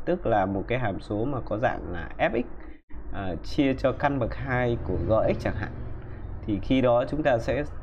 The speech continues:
sẽ có được là hàm số này xác định khi G(x)lớn hơn không. Đây là ba cái hàm số cơ bản. Còn khi chúng ta có sự kết hợp, à, giữa chúng,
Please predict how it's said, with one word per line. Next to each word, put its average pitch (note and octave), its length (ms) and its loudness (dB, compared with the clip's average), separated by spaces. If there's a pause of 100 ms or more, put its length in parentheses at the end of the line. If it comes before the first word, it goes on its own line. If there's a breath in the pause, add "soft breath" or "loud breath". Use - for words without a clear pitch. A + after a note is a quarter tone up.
(140)
sẽ A#2 180 -2
có A#2 220 4
được B2+ 260 2
là F#2 120 -4
hàm F#2+ 240 -2
số A2 180 -2
này G2+ 220 0
xác - 280 0
định D3+ 160 2 (120)
khi A#2+ 300 -2
G(x)lớn G#2 640 0
hơn C#3 140 -6
không. C3 220 0 (580)
Đây C#3 280 6
là F#2+ 360 2 (520 loud breath)
ba D#3 380 2
cái D#3 120 -2
hàm C3 300 -4
số A#2 220 -4
cơ C3 100 2
bản. F2+ 160 2 (420 loud breath)
Còn A2 160 0
khi G3 380 2
chúng E3+ 160 2
ta D#3+ 140 4
có D#3 140 0
sự E3+ 320 -2
kết F3 160 2
hợp, D3 200 4 (260)
à, F2 260 -4
giữa B2+ 180 2
chúng, D#3+ 280 4